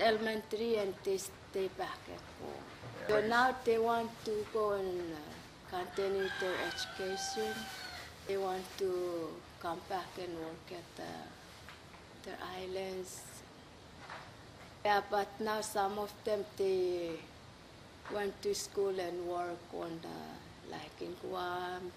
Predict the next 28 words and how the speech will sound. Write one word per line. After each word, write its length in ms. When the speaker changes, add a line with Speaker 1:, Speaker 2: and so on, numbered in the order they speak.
Speaker 1:
Bonate, 1200
App. 480
I'm 220
staying 340
on 240
this 260
island 460
'cause 260
I'm 260
working 540
in 140
dispensary 920
for 180
a 340
midwife. 680
I'm 200
not 320
go 140
for 320
the 120
college, 440
just 300
only 480
the 140
high 300
school 500
in 220
Ulithi, 640